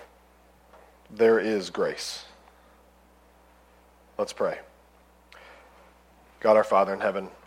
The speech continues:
we thank you, we praise you for the goodness of God. We ask that you would help us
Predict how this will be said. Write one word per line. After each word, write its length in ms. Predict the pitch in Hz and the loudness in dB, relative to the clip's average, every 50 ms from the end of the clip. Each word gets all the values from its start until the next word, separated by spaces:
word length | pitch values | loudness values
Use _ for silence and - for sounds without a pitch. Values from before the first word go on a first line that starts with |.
| - | -14
we 80 | - 104 | -12 -10
thank 340 | - - 107 104 104 - - | -6 -4 -4 -4 -4 -6 -8
you, 300 | 101 98 98 98 95 - - - - - | -8 -8 -8 -8 -10 -12 -20 -20 -18 -16
we 80 | 107 101 | -14 -8
praise 360 | - - 107 107 107 98 101 | -4 -2 -2 -2 -2 -6 -8
you 160 | 107 104 104 | -8 -8 -8
for 120 | 101 - 107 | -8 -8 -8
the 100 | 90 95 | -8 -8
goodness 600 | 87 110 107 98 104 101 98 - - - - - - - | -6 -6 -6 -6 -6 -8 -8 -8 -10 -10 -12 -12 -12 -14
of 100 | - - - - - - - - - - - - - - _ _ _ _ _ _ - | -14 -14 -16 -20 -20 -20 -20 -20 -20 -20 -20 -20 -20 -20 _ _ _ _ _ _ 4
God. 180 | 123 120 120 | 4 6 6
We 120 | 113 120 113 | 6 6 6
ask 200 | 113 113 - - | 6 6 4 0
that 180 | 120 113 - - | -6 -8 -6 -6
you 80 | 117 | -4
would 100 | 110 104 | -4 -2
help 220 | - 107 110 - - | 0 0 0 2 2
us 400 | 107 104 - - - - - | 0 0 0 -4 -10 -12 -14